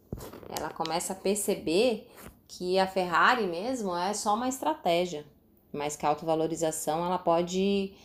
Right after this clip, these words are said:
é, atingir de infinitas outras maneiras. São, isso é a, o,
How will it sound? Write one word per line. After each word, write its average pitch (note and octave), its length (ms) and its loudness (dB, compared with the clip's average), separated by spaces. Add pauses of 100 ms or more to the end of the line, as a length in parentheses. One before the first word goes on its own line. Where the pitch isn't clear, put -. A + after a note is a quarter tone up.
(320)
é, D#3 240 -4
atingir G3+ 1000 2 (300)
de E3 200 -4
infinitas G#3+ 1200 2
outras E3+ 360 2
maneiras. D#3 640 -6 (520)
São, - 320 -4
isso A3 600 2
é F#3 400 6 (460)
a, D#3 640 -2 (100)
o, E3 840 0